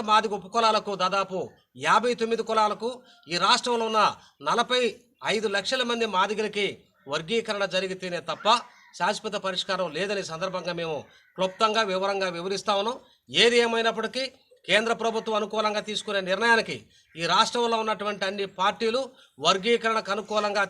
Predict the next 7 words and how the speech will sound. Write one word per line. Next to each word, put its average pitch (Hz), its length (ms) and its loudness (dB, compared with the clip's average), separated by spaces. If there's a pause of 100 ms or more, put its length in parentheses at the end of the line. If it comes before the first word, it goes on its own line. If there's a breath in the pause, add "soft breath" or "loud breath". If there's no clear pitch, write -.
తీర్మానం 196 500 -2
చేయాల్సిందే. 214 520 -2 (520 loud breath)
రాష్ట్ర 220 340 2
ప్రభుత్వం 214 360 -4 (100)
ఇరవై 208 260 -4
రెండు 196 200 -4
మందితో 202 220 -2